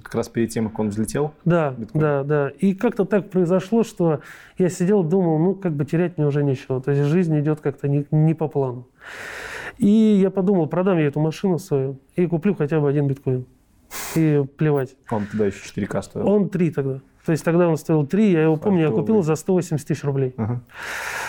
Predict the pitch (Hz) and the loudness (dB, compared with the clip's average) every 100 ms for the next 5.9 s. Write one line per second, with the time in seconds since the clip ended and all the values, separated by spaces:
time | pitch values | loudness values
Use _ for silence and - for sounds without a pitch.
0 | - - - - 196 240 196 170 165 175 | -12 -10 -8 -2 0 4 4 4 2 0
1 | 175 185 165 160 175 165 175 190 135 - | -2 -2 0 0 2 2 0 0 -4 -4
2 | 147 156 165 160 185 170 147 170 160 - | -2 0 2 2 2 0 0 -2 -2 -2
3 | 156 - 160 135 143 143 160 180 170 170 | -2 0 0 0 -4 -2 0 2 2 0
4 | 175 208 196 - 156 147 160 147 139 - | 2 2 0 -4 -2 0 0 0 -2 -4
5 | - 127 156 110 180 175 - 151 143 | -8 -4 -2 0 -2 -2 0 0 0